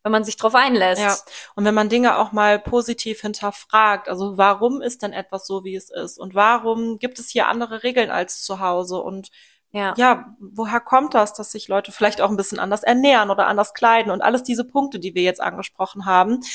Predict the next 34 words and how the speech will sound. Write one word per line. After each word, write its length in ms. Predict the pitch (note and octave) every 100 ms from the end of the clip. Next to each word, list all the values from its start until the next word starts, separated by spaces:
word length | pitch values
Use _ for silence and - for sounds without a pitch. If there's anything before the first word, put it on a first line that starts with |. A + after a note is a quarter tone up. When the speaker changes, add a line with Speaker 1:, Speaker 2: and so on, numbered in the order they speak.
| - -
Speaker 2:
dass 160 | G#3+ A3
man 160 | G#3
da 220 | A3 A#3+
auch 80 | A3
mal 180 | A#3 G#3+
wirklich 280 | A#3+ A3+ -
in 120 | G#3
so 80 | G3
einen 100 | G3
Austausch 540 | A3+ C#4 - B3 -
geht 240 | - G#3+ G#3+
mit 100 | G#3
den 120 | G#3
Leuten 320 | G3+ G3+ G3+
vor 180 | - F#3+
Ort 300 | F#3+ F#3+ G3+
und 100 | G3
sich 200 | F#3+ -
positiv 640 | C4+ A#3+ A#3+ - A3 G#3 - _ _ _ _
interessiert. 680 | B3 C4+ C#4 B3+ B3+ A3+ G#3+
Interesse 520 | A3+ B3 A3 B3+ B3+
zeigen 340 | B3+ A3 G3+ G3
ist 140 | G3
immer 280 | G#3 G#3+ F#3+
auch 100 | G3+
so 100 | G3
ein 60 | G3
Speaker 1:
Mhm. 40 |
Speaker 2:
Riesentipp 420 | A3 F3+ F3+ A3
für 200 | - -
alles. 440 | A3 F#3+ F3+ A#3+ - - - - -
Ähm, 320 | G#3 G3 G3
einfach 320 | A#3 B3 B3
nachzufragen, 1200 | G#3+ G#3 A#3 B3 - G#3+ - - F#3+ F#3+ F#3 F#3+